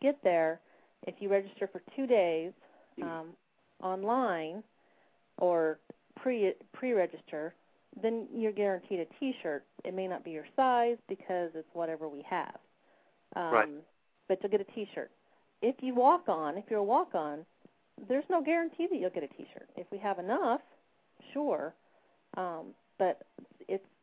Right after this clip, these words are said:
Speaker 1: the pre-registers that are guaranteed the T-shirt.
Speaker 2: Right,
Speaker 1: And
Speaker 2: and I
Speaker 1: one
Speaker 2: want to
Speaker 1: day
Speaker 2: remind
Speaker 1: people
Speaker 2: people that they cannot, uh, you shoot bosses and stuff, you cannot tell somebody, if you don't have the T-shirt to hand them right then and there, then,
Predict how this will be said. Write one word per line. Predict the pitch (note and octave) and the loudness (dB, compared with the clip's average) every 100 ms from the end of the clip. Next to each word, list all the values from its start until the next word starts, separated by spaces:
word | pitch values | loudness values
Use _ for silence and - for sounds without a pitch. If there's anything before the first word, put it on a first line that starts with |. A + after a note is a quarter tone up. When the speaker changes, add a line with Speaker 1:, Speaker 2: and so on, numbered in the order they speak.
| - | -6
Speaker 1:
the | F#3+ | -4
pre-registers | - - D4 C#4+ F3 - - D#3+ - | -4 -2 2 2 2 -2 -10 -8 -8
that | |
are | E3 | -10
guaranteed | F3 E3 D#3 - D#3 | -8 -10 -12 -16 -18
the | - - | -18 -18
T-shirt. | - - - - _ _ _ _ _ _ | -18 -18 -20 -20 _ _ _ _ _ _
Speaker 2:
Right, | C3+ B2+ A2+ | 4 4 6
Speaker 1:
And | A#2 | 4
Speaker 2:
and | |
I | A#2+ | 6
Speaker 1:
one | C3+ | 6
Speaker 2:
want | C#3 | 6
to | |
Speaker 1:
day | A#2 | 4
Speaker 2:
remind | - F3 G3 | 4 4 4
Speaker 1:
people | - | 2
Speaker 2:
people | - C3 | 6 8
that | A#2+ A2+ | 8 4
they | C3 | 0
cannot, | - B2+ A#2 C3 F#3 D#3+ - - - - - - - | 0 -2 0 6 8 8 6 -4 -20 -20 -20 -16 2
uh, | B2+ A#2+ A2 - _ _ _ | 6 6 4 -2 _ _ _
you | C#3 C3+ | -6 -4
shoot | A3 | 2
bosses | E3 D3+ D3 | 8 8 6
and | B2+ A2+ | -4 2
stuff, | D3 B2+ | 2 2
you | B2+ - | -4 -2
cannot | C3+ B2+ C3+ D#3+ G3 F3+ - _ _ _ _ _ _ _ - | 0 2 4 6 8 6 0 _ _ _ _ _ _ _ 8
tell | F3 - | 10 10
somebody, | D#3 C3 A#2+ A#2+ D3+ | 6 6 6 6 0
if | - | -4
you | G3 | 4
don't | G#3+ | 6
have | G#3 | 6
the | G#3 | 4
T-shirt | - G#3 G#3 F3+ | -2 0 0 0
to | D#3+ | 2
hand | E3 F3+ | 4 4
them | F#3 F3 | 4 4
right | F3+ F#3 F#3+ | 2 2 4
then | F#3+ | 4
and | F3+ | 4
there, | F#3+ G3+ G#3 G3+ _ _ _ _ | 4 4 4 0 _ _ _ _
then, | A2 G#2+ | 0 0